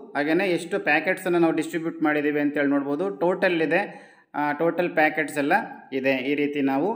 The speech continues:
entry ಮಾಡಿರ್ತಕ್ಕಂಥ ಮಾಹಿತಿಯನ್ನು ಈ ಒಂದು ಡ್ಯಾಶ್‌ಬೋರ್ಡಲ್ಲಿ ನಾವು ನೋಡ್ಬೋದು. ಹಾಗೆಯೇ ಈ ಒಂದು ಮಾಹಿತಿಯನ್ನು ನಾವು, ಆ, export to Excel, ಎಕ್ಸ್ ಎಲ್ ಎಲ್ ಫಾರ್ಮ್ಯಾಟಲ್ಲಿ ಬೇಕಾದರೆ ನಾವು ಅದನ್ನು convert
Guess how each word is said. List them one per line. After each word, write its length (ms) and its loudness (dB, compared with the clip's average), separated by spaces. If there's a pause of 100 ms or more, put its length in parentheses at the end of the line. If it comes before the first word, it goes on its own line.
(180)
entry 260 0
ಮಾಡಿರ್ತಕ್ಕಂಥ 480 -2 (160)
ಮಾಹಿತಿಯನ್ನು 540 2 (380)
ಈ 20 -2 (100)
ಒಂದು 140 0 (100)
ಡ್ಯಾಶ್‌ಬೋರ್ಡಲ್ಲಿ 680 0 (420)
ನಾವು 200 0 (460)
ನೋಡ್ಬೋದು. 460 0 (280)
ಹಾಗೆಯೇ 560 2
ಈ 100 -2
ಒಂದು 200 2
ಮಾಹಿತಿಯನ್ನು 520 2 (520)
ನಾವು, 200 4 (560)
ಆ, 40 -2 (160)
export 420 0
to 60 4 (120)
Excel, 340 2 (120)
ಎಕ್ಸ್ 200 -2
ಎಲ್ 200 4
ಎಲ್ 120 4 (120)
ಫಾರ್ಮ್ಯಾಟಲ್ಲಿ 520 2
ಬೇಕಾದರೆ 360 0
ನಾವು 140 6
ಅದನ್ನು 200 2 (100)
convert 320 2